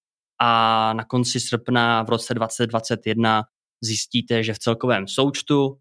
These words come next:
a, a máte na účtech, a, řekněme, čtvrt milionu korun. No a vy pak budete pokračovat dál,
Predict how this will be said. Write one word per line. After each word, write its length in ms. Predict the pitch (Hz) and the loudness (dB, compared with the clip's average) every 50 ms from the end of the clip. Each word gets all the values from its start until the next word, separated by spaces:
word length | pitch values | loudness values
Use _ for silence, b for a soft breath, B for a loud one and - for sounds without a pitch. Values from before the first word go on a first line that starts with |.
| _ 120 | _ -2
a, 580 | 123 117 117 117 113 113 113 113 110 110 107 - - | 0 2 2 2 2 2 2 2 2 0 -2 -2 -2
a 500 | 107 104 104 104 104 104 101 104 101 98 - - - 113 110 | 0 0 2 0 0 0 -2 -4 -6 -8 -10 -14 -12 -2 0
máte 580 | 117 113 110 113 - - 123 117 113 113 110 | 2 2 2 2 2 0 2 2 2 2 0
na 180 | 110 113 - - | 0 -2 -2 -2
účtech, 500 | 120 117 - - - 131 120 117 110 - - _ _ _ _ _ _ _ _ | -4 -6 -6 -2 0 0 0 0 -2 -6 -12 _ _ _ _ _ _ _ _
a, 280 | 113 113 107 104 104 101 | -2 -2 0 0 0 -2
řekněme, 340 | 101 110 - - 120 113 107 | -4 -6 -4 -2 -2 -2 -2
čtvrt 300 | - - - 120 - - | 0 0 -2 -2 0 0
milionu 280 | 117 113 107 107 107 | 0 0 0 0 -2
korun. 280 | 104 - 101 101 98 98 - - _ _ _ _ _ _ _ _ _ _ _ - | -2 -4 -4 -6 -6 -8 -12 -18 _ _ _ _ _ _ _ _ _ _ _ 2
No 60 | 208 | 4
a 80 | 202 202 | 4 4
vy 100 | 196 190 | 4 4
pak 140 | 190 170 147 | 2 2 2
budete 220 | 147 143 - 143 | 0 0 0 0
pokračovat 640 | - 135 131 - 123 113 - - 110 107 101 98 | -2 -2 -2 -2 -2 -2 -2 -4 -6 -6 -6 -2
dál, 600 | 98 127 139 147 151 147 147 143 143 143 143 143 | 0 2 2 4 4 2 2 2 2 0 -2 -4